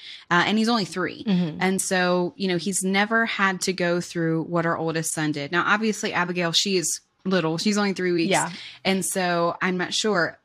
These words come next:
Speaker 1: Now, gender plays a huge role in that too. Boys are more susceptible to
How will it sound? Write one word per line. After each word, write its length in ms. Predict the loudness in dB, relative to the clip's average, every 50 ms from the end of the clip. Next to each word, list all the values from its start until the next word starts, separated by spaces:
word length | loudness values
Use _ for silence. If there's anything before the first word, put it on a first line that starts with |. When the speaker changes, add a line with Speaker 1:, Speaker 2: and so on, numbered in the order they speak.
| _ -4
Speaker 1:
Now, 340 | 0 2 4 4 4 4 2
gender 480 | 2 2 2 2 2 4 4 2 2
plays 300 | 2 2 0 2 2 0
a 20 | -2
huge 320 | -2 -2 -2 -4 -2 -4
role 140 | -4 -4 -2
in 80 | -2 -2
that 200 | -2 -4 -2 -4
too. 260 | 0 2 2 2 2
Boys 440 | 0 -2 0 0 2 2 2 2 2
are 160 | 0 0 0 0
more 280 | 0 0 0 0 0
susceptible 680 | -2 -4 -4 -4 -4 -4 -4 -4 -4 -2 -2 -2 -2 -2
to 440 | -6 -6 -4 -2 0 0 0 -2